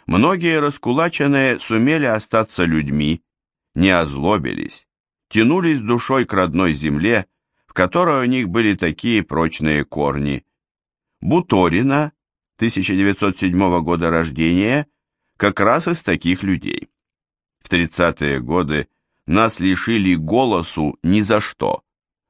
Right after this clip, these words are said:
Сочли нас за кулаков. Стали накладывать большие платежи.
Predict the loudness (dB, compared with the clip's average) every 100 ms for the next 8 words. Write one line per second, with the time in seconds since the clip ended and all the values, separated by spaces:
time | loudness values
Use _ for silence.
0 | _ -2 0 0 0 2 2 2 -2 -6
1 | -4 -2 0 0 2 0 -2 -6 -6 -12
2 | -20 _ _ _ _ -20 -20 -2 2 2
3 | 2 0 -2 0 0 2 2 0 0 -6
4 | 0 0 2 2 4 4 2 0 2 0
5 | 0 -2 -4